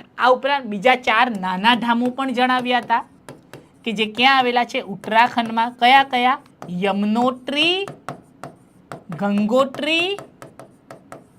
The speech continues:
કેદારનાથ અને બીજું કયું? બદ્રીનાથ. આ ચાર નાના ધામો કહેવામાં આવે છે બદ્રીનાથ. તો બદ્રીનાથ મંદિર આવેલું છે ઉત્તરાખંડમાં.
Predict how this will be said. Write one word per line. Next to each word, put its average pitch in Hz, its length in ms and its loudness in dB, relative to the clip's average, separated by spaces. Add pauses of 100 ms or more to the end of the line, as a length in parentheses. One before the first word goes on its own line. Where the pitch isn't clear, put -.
(640)
કેદારનાથ 294 920 6 (2000)
અને 311 120 2
બીજું 302 300 -2
કયું? 339 320 0
બદ્રીનાથ. 330 800 2 (460)
આ 190 80 -6
ચાર 202 360 2
નાના 190 400 2
ધામો 254 300 2
કહેવામાં 240 500 0
આવે 226 160 -2
છે 220 160 -12 (640)
બદ્રીનાથ. 180 1700 -10 (1120)
તો - 60 -10
બદ્રીનાથ 247 680 -4
મંદિર 190 380 -8
આવેલું 170 300 -6
છે 294 280 -10
ઉત્તરાખંડમાં. 151 880 -10